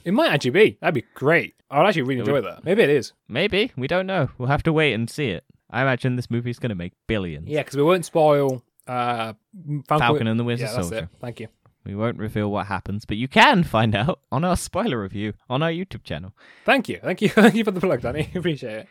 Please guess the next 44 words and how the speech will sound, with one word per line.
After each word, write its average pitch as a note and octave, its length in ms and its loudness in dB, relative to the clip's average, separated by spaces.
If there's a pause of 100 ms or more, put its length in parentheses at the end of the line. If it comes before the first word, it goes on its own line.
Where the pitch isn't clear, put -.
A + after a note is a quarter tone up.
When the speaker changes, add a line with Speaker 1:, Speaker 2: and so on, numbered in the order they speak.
(140)
Speaker 2:
I B2 160 -4
try. D#2+ 340 -12 (160)
Um, D#3 540 6 (220)
going E3 260 2
into E3 180 -4
trailers, F3+ 560 -2
we've C#3+ 140 -10
already D3+ 220 -8
talked D#3 320 -14
about C#3 500 -12
Fast C#3+ 340 -6
and C#3 140 -6
Furious D3 420 -4
and C3 80 -2
Army B2+ 220 0
of A#2+ 160 -6
Dead, F3+ 320 2 (220)
uh, B2+ 260 6 (140)
but B2 120 -6
there's C3 200 -4
been C3 140 -4
a C3 60 -2
new C#3 140 -2
trailer C3 300 -4
for C3 100 -12
The B2+ 60 -8
Hitman's B2 640 -4
Wife's A#2+ 320 0
Bodyguard. F#2 640 -6 (160)
Speaker 1:
Yes. C#3+ 380 4
Speaker 2:
Uh, G2 240 0 (260)
Speaker 1:
What D3+ 140 4
Speaker 2:
did E3 60 0
you B2+ 40 -2
Speaker 1:
did - 20 -2
you - 40 0
Speaker 2:
watch C#3+ 80 -2
Speaker 1:
think? D#3 120 -6
Speaker 2:
this? G#3 160 -10 (140)
Speaker 1:
I C#3 80 -2
did G3 160 8
watch E3 160 2
this C#3 140 0
one. F#2 160 -6